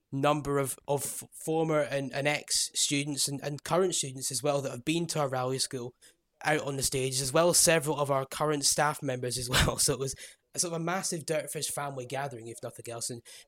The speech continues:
please do make sure you keep an eye on the website this week for plenty of features on there, 'cause we do have some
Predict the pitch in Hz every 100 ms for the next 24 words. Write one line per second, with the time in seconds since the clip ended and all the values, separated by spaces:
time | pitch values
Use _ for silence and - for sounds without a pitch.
0 | - 165 180 - 175 165 160 160 - 160
1 | 147 170 160 147 143 139 135 135 127 139
2 | 120 - 143 - 143 127 - 131 120 -
3 | - _ _ - 160 151 156 139 - 131
4 | - 127 135 127 123 135 131 123 156 139
5 | 151 156 170